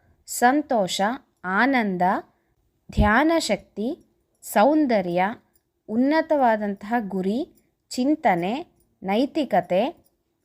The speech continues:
ಒಳ್ಳೆಯ ಆರೋಗ್ಯ, ದೀರ್ಘಾಯುಷ್. ಇದಿಷ್ಟೂನು ಹದಿನೆಂಟು ರೂಪವನ್ನು ಮಹಾಲಕ್ಷ್ಮೀ ದೇವಿ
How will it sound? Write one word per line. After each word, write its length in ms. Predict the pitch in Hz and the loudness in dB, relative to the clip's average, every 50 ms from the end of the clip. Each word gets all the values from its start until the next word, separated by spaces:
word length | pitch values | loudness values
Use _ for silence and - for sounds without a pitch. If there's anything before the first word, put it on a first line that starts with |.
| _ - | _ -2
ಒಳ್ಳೆಯ 480 | 190 208 233 269 294 302 302 294 302 339 - _ - | 0 2 4 4 4 4 4 2 2 -2 -4 _ -8
ಆರೋಗ್ಯ, 600 | 185 185 196 208 214 208 196 180 170 170 175 190 220 285 381 - _ _ _ _ _ _ _ _ - 180 185 | -6 -2 -2 0 0 0 0 0 -2 -2 -2 -2 -2 -2 -4 -10 _ _ _ _ _ _ _ _ -16 -8 -4
ದೀರ್ಘಾಯುಷ್. 800 | 233 294 349 370 349 269 277 269 240 202 175 180 185 - - - - - _ _ _ _ _ _ _ _ - | 0 0 2 2 2 2 4 4 4 4 2 0 -2 -6 -8 -10 -12 -12 _ _ _ _ _ _ _ _ -2
ಇದಿಷ್ಟೂನು 720 | 240 226 302 285 - - - 370 381 359 349 359 - - - | 0 2 2 0 0 -2 -2 0 0 2 2 0 -2 -4 -8
ಹದಿನೆಂಟು 840 | - - 226 208 240 262 285 285 302 339 359 359 - 285 - - - | -6 -4 -2 0 0 0 0 0 0 0 0 0 -2 -4 -4 -4 -4
ರೂಪವನ್ನು 800 | 226 247 262 247 262 254 254 233 233 240 247 277 311 - - - | -2 -2 -2 0 0 0 2 2 0 0 0 -2 -4 -6 -10 -12
ಮಹಾಲಕ್ಷ್ಮೀ 720 | 196 196 196 202 220 220 226 220 214 220 - - 220 208 190 | -10 -10 -6 -4 -2 -2 -2 -2 -4 -6 -8 -10 -8 -6 -2
ದೇವಿ 440 | 185 180 180 175 202 269 320 - | 0 0 0 0 -2 -4 -6 -10